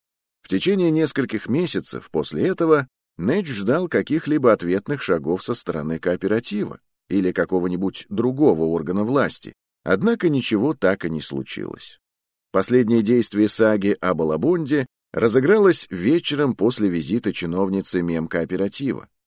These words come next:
когда Нэтч взял своего друга в бурное турне по лондонским барам,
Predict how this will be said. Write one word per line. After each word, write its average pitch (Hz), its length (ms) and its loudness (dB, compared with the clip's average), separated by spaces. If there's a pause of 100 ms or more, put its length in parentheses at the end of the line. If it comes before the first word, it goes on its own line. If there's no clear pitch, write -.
(240)
когда 87 320 0
Нэтч 147 380 -2
взял 113 380 2
своего 92 380 0
друга 98 340 0
в 82 80 -4
бурное 87 420 -2
турне 87 460 -2
по 92 120 -2
лондонским 80 840 -4
барам, 156 380 -2